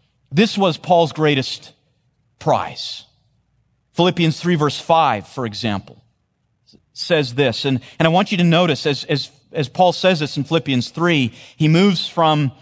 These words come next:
the most general to, to the most specific, from that which is a special privilege in general to that which is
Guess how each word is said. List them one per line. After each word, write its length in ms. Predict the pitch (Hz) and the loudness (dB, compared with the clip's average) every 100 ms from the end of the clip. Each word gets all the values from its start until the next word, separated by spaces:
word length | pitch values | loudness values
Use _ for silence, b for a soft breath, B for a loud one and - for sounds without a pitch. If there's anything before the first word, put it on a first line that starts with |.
| b b - | b b -2
the 120 | 143 | 0
most 300 | 156 143 135 | 2 0 -4
general 680 | 113 160 175 180 180 165 b b b | 0 2 2 2 2 0 b b b
to, 180 | - 160 | -4 -2
to 180 | 147 151 | -2 -4
the 100 | 151 | 0
most 500 | 151 147 - - - | 2 2 -2 -12 -16
specific, 960 | - - - - - 170 - 117 - _ b b | -14 -10 -8 -6 -2 -2 -2 -8 -10 _ b b
from 280 | b - 156 | b 0 2
that 300 | 151 170 175 | 4 4 2
which 260 | 160 160 - | -2 -4 -2
is 340 | 151 - - b b b | -2 -4 -10 b b b
a 100 | 135 | -6
special 580 | - - 180 180 180 | -6 -2 0 0 -2
privilege 520 | 160 - 185 165 160 139 | -2 0 0 2 0 0
in 100 | 127 | 0
general 480 | 127 170 196 196 | 2 2 4 2
to 160 | 175 151 | 0 -2
that 300 | 139 156 151 | 0 0 0
which 240 | 151 - | -6 -4
is 320 | 147 123 - | -4 -4 -6